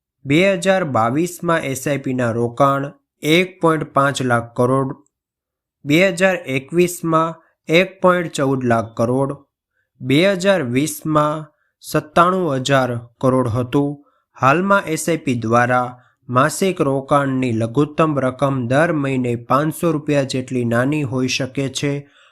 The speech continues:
આ મહિનાની શરૂઆતમાં સેબીના ચેરપર્સન માધાબી પુરી બુચે મ્યુચ્યુઅલ ફંડના વ્યાપ વધારવા માટે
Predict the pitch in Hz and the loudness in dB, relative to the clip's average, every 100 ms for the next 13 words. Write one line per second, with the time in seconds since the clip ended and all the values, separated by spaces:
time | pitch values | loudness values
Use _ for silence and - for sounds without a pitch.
0 | _ - 143 185 190 180 170 170 156 135 | _ -2 2 2 2 -2 -2 -2 -2 -4
1 | - 127 123 120 120 120 113 113 120 _ | -4 -2 0 0 -2 -4 -4 -4 -10 _
2 | _ - - 139 156 180 170 131 117 139 | _ -14 -4 -2 0 0 2 -2 -2 -2
3 | 143 139 - 151 147 143 165 151 147 147 | -2 -4 -4 0 0 0 -2 -2 -4 -8
4 | _ _ _ - 113 127 127 156 160 165 | _ _ _ -4 2 2 4 2 2 -2
5 | 160 - 143 151 151 147 - - 135 143 | -4 -2 0 0 -2 -8 -20 -8 -2 -2
6 | 147 160 160 - _ _ _ _ - 131 | 0 -2 -2 -4 _ _ _ _ -4 0
7 | 160 190 190 185 - 165 160 151 120 117 | 0 2 0 0 -2 0 0 -2 -2 2
8 | 127 143 143 120 123 131 135 131 120 120 | 2 0 0 -2 2 0 2 0 0 -2
9 | 123 143 | -2 -4